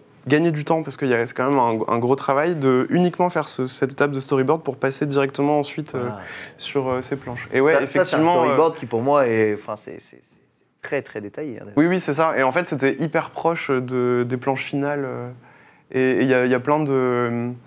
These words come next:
Speaker 1: plein d'étapes comme ça, euh, que maintenant j'ai, j'ai fait sauter pour gagner du temps, justement. Euh, et c'est au vu de, de la pagination. Euh, je pense que quatre cents pages, il vaut mieux, euh, faire directement le dessin.
Speaker 2: Ouais, aller, euh, aller, euh, évidemment droit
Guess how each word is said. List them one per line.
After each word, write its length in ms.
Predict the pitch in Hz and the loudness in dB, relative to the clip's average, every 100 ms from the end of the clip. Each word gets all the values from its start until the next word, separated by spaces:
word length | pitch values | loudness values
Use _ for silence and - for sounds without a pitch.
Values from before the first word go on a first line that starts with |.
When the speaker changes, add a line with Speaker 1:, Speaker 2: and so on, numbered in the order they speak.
| - - _ - | -20 -20 _ 0
Speaker 1:
plein 180 | 147 | 2
d'étapes 360 | 143 135 160 165 | 2 2 0 0
comme 160 | 151 139 | -2 0
ça, 140 | 160 160 | 2 2
euh, 160 | 139 | 2
que 120 | 131 | 0
maintenant 320 | 131 135 131 165 | 0 2 0 0
j'ai, 300 | 139 127 120 | 2 2 0
j'ai 160 | 127 | -2
fait 140 | 123 135 | -2 -2
sauter 380 | - 139 170 | -2 0 0
pour 220 | 180 143 135 | 0 -2 0
gagner 240 | 139 135 | 0 -2
du 140 | 131 | -4
temps, 180 | 131 139 | -6 -8
justement. 540 | 127 123 - 123 127 120 - - | -8 -12 -12 -12 -12 -14 -14 -6
Euh, 220 | 92 - | -2 0
et 40 | 135 | 2
c'est 120 | 147 | 4
au 100 | 143 | 2
vu 160 | 143 160 | 2 0
de, 300 | 143 127 123 | 2 2 2
de 80 | 127 | 0
la 60 | |
pagination. 520 | 123 123 123 127 143 143 - - - _ - | 0 -2 -4 -8 -10 -14 -20 -20 -20 _ -12
Euh, 180 | 123 117 | -8 -8
je 80 | 117 | -4
pense 220 | 139 135 | -4 0
que 120 | 135 | -2
quatre 200 | 117 131 | 0 -2
cents 160 | - 139 | -2 0
pages, 240 | 143 151 | 0 0
il 80 | 135 | -4
vaut 120 | 120 | -4
mieux, 200 | 123 135 139 127 | -2 2 2 0
euh, 160 | 120 120 - - - | -2 -6 -16 -20 -2
faire 160 | 131 | 0
directement 420 | 123 127 123 131 131 | 2 2 0 -2 0
le 80 | |
dessin. 400 | 120 113 123 127 120 - - _ - | -2 -4 -6 -8 -8 -12 -16 _ -6
Speaker 2:
Ouais, 140 | 110 104 | -2 0
aller, 260 | 104 113 | 0 0
euh, 400 | 110 107 104 104 | 0 2 0 0
aller, 240 | 110 123 127 | 0 2 4
euh, 140 | 113 | 2
évidemment 540 | 110 110 117 131 139 120 | 0 -2 0 0 -2 -4
droit 360 | 113 113 147 | -6 2 2